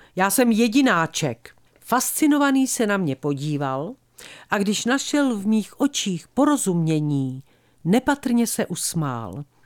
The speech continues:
„To má tak někdo štěstí, co?“ A pak se odkolébal se svými dvaceti kilogramy nadváhy, jeho kamarádi ho obklopili a po něm jako by se slehla zem.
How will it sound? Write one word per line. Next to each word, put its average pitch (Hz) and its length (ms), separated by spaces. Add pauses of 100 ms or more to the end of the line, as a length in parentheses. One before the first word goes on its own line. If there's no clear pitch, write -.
(240)
„To 196 100
má 220 180
tak 262 240
někdo 254 260
štěstí, 190 880 (220)
co?“ 247 380 (680)
A 202 80
pak - 220
se - 140
odkolébal 277 880
se 240 200
svými 220 420
dvaceti 220 540
kilogramy 196 640
nadváhy, 220 840 (380)
jeho 262 260
kamarádi 254 680
ho 185 160
obklopili 262 840 (360)
a 165 80
po 247 240
něm 269 420
jako 233 500
by 240 160
se 233 280
slehla 160 720
zem. 123 560